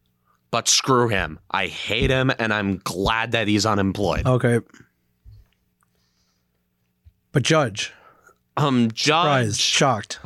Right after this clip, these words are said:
Speaker 1: I, after week sixteen, I'm not surprised. I could have seen things start to crumble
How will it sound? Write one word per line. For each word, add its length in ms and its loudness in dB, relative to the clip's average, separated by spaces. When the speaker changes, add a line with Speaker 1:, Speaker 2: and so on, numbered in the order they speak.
Speaker 1:
I, 500 2
after 360 0
week 380 2
sixteen, 800 2
I'm 440 0
not 260 -2
surprised. 500 -2
I 380 0
could 140 0
have 140 -2
seen 680 0
things 240 0
start 340 2
to 60 -2
crumble 760 0